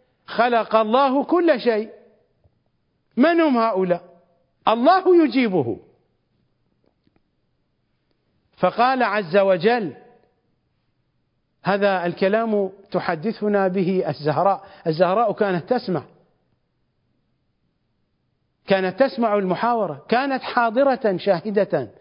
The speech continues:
على تلك المحاورة. "وقل اعملوا فسيرى الله عملكم". هذا الخطاب موجه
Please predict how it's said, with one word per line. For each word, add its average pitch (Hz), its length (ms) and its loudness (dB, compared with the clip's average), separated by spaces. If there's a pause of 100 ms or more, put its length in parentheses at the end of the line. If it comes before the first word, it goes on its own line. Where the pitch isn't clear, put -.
(180)
على 175 240 0
تلك 180 260 -4
المحاورة. 135 640 -4 (4000)
"وقل 233 400 2
اعملوا 226 600 0 (600)
فسيرى 202 500 2
الله 190 400 2
عملكم". 190 600 -2 (520)
هذا 180 420 0
الخطاب 180 640 -2 (260)
موجه 190 680 0